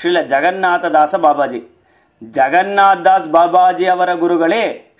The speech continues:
ಶ್ರೀಲ ವಿಶ್ವನಾಥ ಚಕ್ರವರ್ತಿ ಠಾಕೂರರು. ಇವರು ರಚಿಸಿದ್ದೇ ಈ ಗುರ್ವಾಷ್ಟಕ. ಇವರ ಗುರುಗಳು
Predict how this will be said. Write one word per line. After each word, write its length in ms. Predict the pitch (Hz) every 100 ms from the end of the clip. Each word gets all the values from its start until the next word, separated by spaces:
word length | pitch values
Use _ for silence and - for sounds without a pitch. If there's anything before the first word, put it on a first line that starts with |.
| -
ಶ್ರೀಲ 200 | 175 165
ವಿಶ್ವನಾಥ 720 | 131 123 170 190 180 175 170
ಚಕ್ರವರ್ತಿ 640 | 151 151 151 143 139 143
ಠಾಕೂರರು. 760 | 147 151 156 151 127 110 - _ _ _ _ _ _ _ _
ಇವರು 380 | 127 147 208 208
ರಚಿಸಿದ್ದೇ 880 | 190 180 214 196 185 185 220 175 196 214 -
ಈ 220 | 170 190
ಗುರ್ವಾಷ್ಟಕ. 920 | 156 151 156 170 170 156 147 117 - _ _ _ _ _ _ _ _ _ _ _ _ -
ಇವರ 320 | 139 175 190
ಗುರುಗಳು 1000 | 156 156 214 220 214 208 175 220 240 -